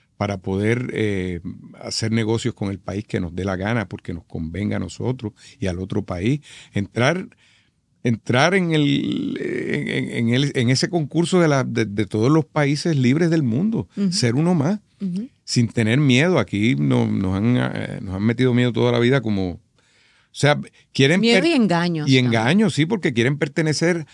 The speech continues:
Speaker 1: a una república, pero ser república no, no, pues, no hay, no hay estados intermedios, este, entre la
Speaker 2: Mu-,
Speaker 1: libertad
Speaker 2: y
Speaker 1: y la
Speaker 2: muchas
Speaker 1: esclavitud.
Speaker 2: incongruencias y muchas confusiones en los
Speaker 1: Sí,
Speaker 2: mensajes que
Speaker 1: sí.
Speaker 2: se envían.
Speaker 1: Y realmente,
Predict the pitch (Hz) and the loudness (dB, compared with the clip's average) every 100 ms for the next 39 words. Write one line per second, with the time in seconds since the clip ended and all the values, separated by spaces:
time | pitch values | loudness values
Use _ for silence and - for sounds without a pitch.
0 | - - 113 107 113 131 135 131 190 196 | -10 -4 -2 0 0 0 0 0 0 0
1 | 165 127 104 107 101 95 92 - - 104 | 0 0 -2 -2 -2 -4 -6 -10 -8 -2
2 | 127 117 135 139 117 110 110 139 131 110 | -2 -2 -2 -2 0 -2 -2 -2 0 0
3 | 147 - 151 104 - 123 _ _ _ _ | -2 -2 -2 -2 -6 -20 _ _ _ _
4 | _ - 117 147 147 127 160 190 185 185 | _ 0 2 2 2 4 4 4 2 2
5 | 185 180 151 160 151 160 160 120 107 - | 4 2 2 2 4 4 4 2 0 -8
6 | _ _ _ _ _ 110 - - 104 98 | _ _ _ _ _ -4 -2 -2 0 0
7 | 104 101 - 107 101 98 95 98 98 101 | -2 -4 -2 -2 0 -2 -2 -2 -2 -4
8 | - 214 214 240 240 214 233 226 226 220 | 0 0 2 4 4 4 2 2 2 2
9 | 226 226 202 208 202 214 196 202 185 196 | 2 2 0 -2 -2 -4 -2 -4 -2 -2
10 | 190 196 180 110 107 120 185 196 202 202 | 0 0 2 2 4 2 2 0 0 0
11 | 170 170 165 160 117 120 139 160 180 - | 0 0 0 0 2 2 2 2 0 2
12 | 165 147 | 0 0